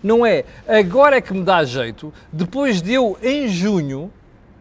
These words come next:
num evento da C N N de Portugal, ter feito as afirmações que fiz sobre o comportamento da economia e o diabo a quatro e jurar que ia aplicar integralmente a regra de atualização das pensões,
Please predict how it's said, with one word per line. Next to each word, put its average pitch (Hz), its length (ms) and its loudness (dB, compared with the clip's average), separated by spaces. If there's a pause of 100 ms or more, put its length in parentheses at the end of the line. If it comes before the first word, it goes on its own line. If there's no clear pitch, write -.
num 208 160 0
evento 226 440 -2
da 196 140 -6
C - 140 -8
N 135 140 -6
N 123 80 -8
de 104 40 -20
Portugal, 107 340 -12
ter 262 260 -6
feito 247 260 -6
as 170 100 -4
afirmações 180 640 -4
que - 80 -20
fiz 196 200 -8
sobre 160 220 -6
o - 20 -6
comportamento 180 520 -6
da 202 60 -4
economia 156 480 -2
e 120 40 -4
o 117 40 -8
diabo 131 260 -4
a - 20 -8
quatro 196 320 -6 (320)
e 196 180 0
jurar 226 640 0
que - 180 -8
ia 240 100 0
aplicar 190 440 -2
integralmente 165 680 -2
a - 20 4
regra 165 220 2
de 147 60 -4
atualização 127 360 -8
das 117 140 -10
pensões, 135 520 -8